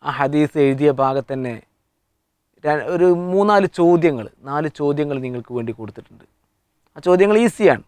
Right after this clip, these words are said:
അത് നിങ്ങളതിൻ്റെ ആ പാരഗ്രാഫിൽ നിന്ന് അതിൻ്റെ ആൻസർ നിങ്ങൾക്ക് കിട്ടും. അത് വെച്ചിട്ട്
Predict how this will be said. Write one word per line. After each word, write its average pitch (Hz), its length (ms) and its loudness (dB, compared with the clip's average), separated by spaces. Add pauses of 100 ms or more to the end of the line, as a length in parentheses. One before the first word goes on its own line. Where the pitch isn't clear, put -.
(140)
അത് 151 160 -8
നിങ്ങളതിൻ്റെ 165 540 2 (420)
ആ 147 100 -8
പാരഗ്രാഫിൽ 151 560 0
നിന്ന് 156 200 -6 (200)
അതിൻ്റെ 139 260 -8
ആൻസർ 143 320 -8
നിങ്ങൾക്ക് 127 280 -10
കിട്ടും. 110 220 -18 (540)
അത് 151 180 -2
വെച്ചിട്ട് 143 320 0